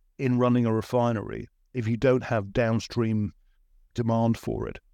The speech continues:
then you're probably better off shipping that gold to an international refinery, taking advantage of overcapacity in the refining sector, um, rather than wasting money building a refinery and then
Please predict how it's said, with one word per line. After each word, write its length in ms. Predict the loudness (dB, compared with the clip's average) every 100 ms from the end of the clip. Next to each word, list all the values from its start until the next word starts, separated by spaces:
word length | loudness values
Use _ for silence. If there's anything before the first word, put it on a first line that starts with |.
| _ _ _ _
then 160 | 2 4
you're 80 |
probably 300 | 2 0 0
better 340 | 0 2 2 0
off 120 | -2
shipping 340 | -4 -4 0
that 160 | 0 0
gold 280 | 0 -2 -2
to 140 | -2
an 80 | -2
international 540 | -2 -2 -2 -2 -4 -4
refinery, 640 | -4 -2 0 0 -4 -6 _ _ _
taking 360 | -4 -4 0 0
advantage 540 | 0 2 2 2 -2
of 100 | -2
overcapacity 760 | 0 0 -2 -4 0 0 0 -4
in 80 | -4
the 80 | -4
refining 400 | -4 -2 -2 -2
sector, 400 | -2 -2 -4 -12 -12 _ _ _ _ -6
um, 600 | -2 0 0 -2 -2 -4 0
rather 320 | 2 2 0
than 160 | 0
wasting 340 | 0 -2 -2 0
money 220 | 0 0
building 320 | 0 -2 0
a 60 | -2
refinery 560 | -2 -2 -2 0 0
and 180 | 0 0
then 260 | 0 -2